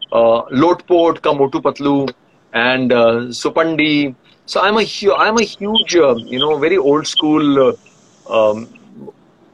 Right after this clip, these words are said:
you know, buff. So, um, I would love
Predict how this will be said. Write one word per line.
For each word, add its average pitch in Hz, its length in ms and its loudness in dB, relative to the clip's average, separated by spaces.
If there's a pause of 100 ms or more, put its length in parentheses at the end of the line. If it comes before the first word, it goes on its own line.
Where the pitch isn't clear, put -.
(160)
you 131 100 -2
know, 156 120 2
buff. 117 500 -4 (220)
So, - 320 0 (240)
um, 120 320 0
I 131 160 0
would 180 200 0
love 135 300 0